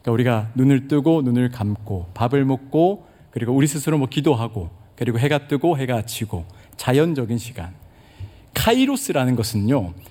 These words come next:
하나님의 시간을 말하는 겁니다. 자, 그렇다면 지금 이 구 절 본문에 등장한 때는 무엇일까요?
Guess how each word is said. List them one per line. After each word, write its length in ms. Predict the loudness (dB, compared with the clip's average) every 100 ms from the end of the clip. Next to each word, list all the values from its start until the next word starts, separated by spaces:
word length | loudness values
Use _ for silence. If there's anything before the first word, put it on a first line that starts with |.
| -18
하나님의 920 | -8 2 4 4 4 2 2 0 -4
시간을 400 | -8 -6 -4 0
말하는 360 | -2 -2 -2 -2
겁니다. 360 | -4 -10 -18 -20 _ _ _ _ _ -2
자, 60 | 0
그렇다면 720 | 0 0 0 0 0 -2 -8 -18 -20 -6
지금 260 | -2 0
이 60 | 0
구 200 | 0 4
절 260 | 4 4
본문에 480 | 2 0 0 2 0
등장한 760 | 0 0 2 2 2 2 0 -8 -18 _ _ _
때는 580 | 0 2 4 2 0 -8 -20 -16
무엇일까요? 800 | -4 2 2 2 -2 -6 -6 -6